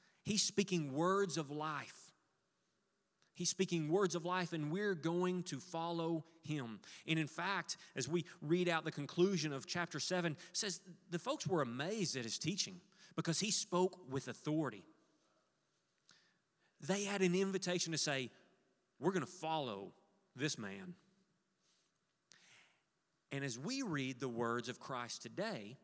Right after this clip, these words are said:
the invitation is there for us as well. And we can consider what he said, and we can choose Jesus today. We can choose to respond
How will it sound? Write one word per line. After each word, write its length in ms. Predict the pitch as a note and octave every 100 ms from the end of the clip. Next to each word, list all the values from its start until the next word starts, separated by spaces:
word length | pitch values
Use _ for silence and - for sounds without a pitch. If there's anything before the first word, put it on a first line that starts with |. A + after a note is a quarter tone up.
| _ _ _ _ _ _ _ _ _ - -
the 140 | D3
invitation 480 | F3 F#3 D#3+ E3 F3
is 80 | D#3+
there 160 | E3+ E3+
for 200 | G#3 B3
us 260 | B3 - - _ -
as 160 | E3+
well. 320 | B3 A#3+ G#2 - - _ _ _ _ _ _ _ _ _ _ -
And 100 | E3+
we 60 |
can 180 | A3+ F3+
consider 520 | D#3+ C3+ - G#3 G#3+
what 180 | G3+ G3+
he 60 | G3
said, 480 | - A#2 G2+ A#2 C#3 _ _
and 200 | D#3 D#3
we 160 | F#3 C#4
can 240 | - G#3
choose 680 | D3 - C3 A#2+ C3 C#3+ - - C#3+
Jesus 840 | B2 B2+ A#2 A2+ C3+ - - - _ _ _ _ -
today. 460 | G3+ G#3+ B3 A#2 - _ _ _ _ _ _ _ - -
We 100 | A#3
can 180 | - G3
choose 380 | - E3+ D#3 -
to 100 | D#3
respond 840 | D3+ - - D#3+ C#3+ A#2 G2+ F#2+